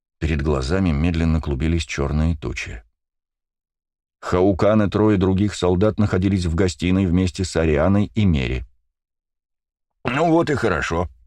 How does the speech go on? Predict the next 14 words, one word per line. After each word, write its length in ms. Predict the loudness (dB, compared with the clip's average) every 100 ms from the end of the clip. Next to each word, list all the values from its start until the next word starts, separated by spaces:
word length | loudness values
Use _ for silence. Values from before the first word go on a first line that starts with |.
| _
сказал 440 | -20 -4 -2 0 0
Хаукан. 600 | 2 2 2 2 0 -2 -10 _ _ _ _ _ _ _
"Теперь 360 | -4 -2 0 -2
все 240 | -2 -4
собрались". 720 | -2 -2 -2 -2 -4 -6 -12 -20 _ _ _ _ _ _ _ _ _ _ _ _
"В 100 | -14
чем 300 | -6 -2 0
дело?" — 360 | 0 0 -4 -10 -16 _ _ _ _ _ _ _
спросил 500 | -18 -4 -2 -2 0
Леоф, 320 | 2 2 0 -2
чувствуя 460 | -4 -4 0 -2
тяжесть 460 | 0 -2 -2 -6 -4
в 60 |
животе. 500 | -2 0 -2 -4 -8